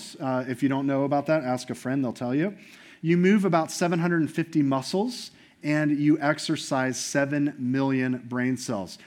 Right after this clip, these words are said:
if you have any left from college. So all in a day's work, in one day. Paul uses this analogy of the human bo-, body to illustrate two important ideas, both the diversity as well as the complementarity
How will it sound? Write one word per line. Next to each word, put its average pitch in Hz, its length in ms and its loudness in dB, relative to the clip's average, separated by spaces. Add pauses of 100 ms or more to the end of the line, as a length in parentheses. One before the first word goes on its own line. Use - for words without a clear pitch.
(120)
if 113 140 -8
you 123 60 -4
have 123 180 -2
any 123 120 0
left 117 280 -2
from 101 240 -8
college. 156 500 -2
So 147 280 0 (580)
all 226 220 6
in 269 100 6
a - 20 6
day's 254 300 6
work, 277 400 2
in 190 140 2
one 262 180 4
day. 254 300 2 (520)
Paul 269 260 2
uses 247 380 8
this 202 160 0
analogy 190 760 4 (120)
of 160 120 2
the 165 80 6
human 202 320 4
bo-, 156 340 4
body 160 320 4
to 147 180 -2
illustrate 175 480 2
two 196 360 2
important 147 640 0 (180)
ideas, 120 520 -2 (200)
both 160 180 2
the 160 60 -2
diversity 131 1200 0 (840)
as 147 220 0
well 151 200 4
as 147 120 -2
the 143 100 2
complementarity 135 1200 -2